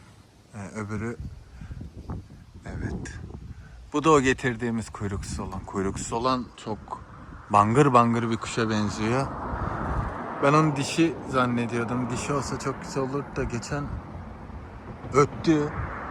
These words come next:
Yani tamam, dişiler de ötüyor da. Maşallah, maşallah be.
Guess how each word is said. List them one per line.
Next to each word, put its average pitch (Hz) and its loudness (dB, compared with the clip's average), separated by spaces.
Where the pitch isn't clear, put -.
Yani 104 -2
tamam, 98 4
dişiler 110 2
de 107 2
ötüyor 143 0
da. 143 0
Maşallah, 90 -2
maşallah 92 2
be. 82 -2